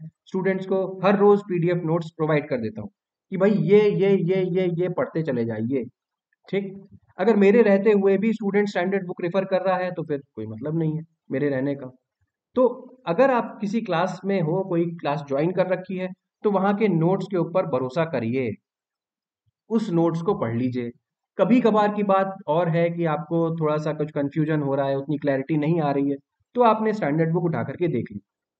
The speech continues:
लेकिन अगर आप किसी classes से जुड़े हुए नहीं हैं, अब अगर आप खुद से preparation कर रहे हैं, तो आप standard books refer कर सकते हैं। इसके अलावा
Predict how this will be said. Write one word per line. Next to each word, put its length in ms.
लेकिन 600
अगर 280
आप 520
किसी 280
classes 760
से 100
जुड़े 300
हुए 240
नहीं 380
हैं, 120
अब 240
अगर 180
आप 260
खुद 140
से 140
preparation 500
कर 120
रहे 100
हैं, 100
तो 400
आप 200
standard 440
books 200
refer 260
कर 180
सकते 320
हैं। 260
इसके 280
अलावा 500